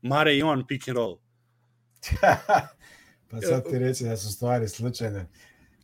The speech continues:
Speaker 1: Pik-, i to, znači, ne možeš da veruješ, gledaš, ono, njih onako malo, nego lož drve, klince, pravi mu pick and roll, odvaja na trojku, Mare kreće, ono, da, da jedan jedan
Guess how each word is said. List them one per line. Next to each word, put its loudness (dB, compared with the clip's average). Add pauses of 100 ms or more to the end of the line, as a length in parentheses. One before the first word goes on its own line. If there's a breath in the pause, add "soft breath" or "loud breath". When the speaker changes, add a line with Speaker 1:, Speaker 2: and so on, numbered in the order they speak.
(160)
Speaker 1:
Pik-, -4
i -6
to, 2
znači, -4
ne -2
možeš -2
da 4
veruješ, 8
gledaš, 4
ono, 2
njih 0
onako 0 (160)
malo, 2
nego -2
lož 2
drve, 0
klince, -2 (540 soft breath)
pravi 4
mu 0
pick -2
and 2
roll, 4
odvaja 2
na -2
trojku, -2
Mare 0
kreće, -2
ono, -2
da, -2
da -8
jedan -2
jedan -4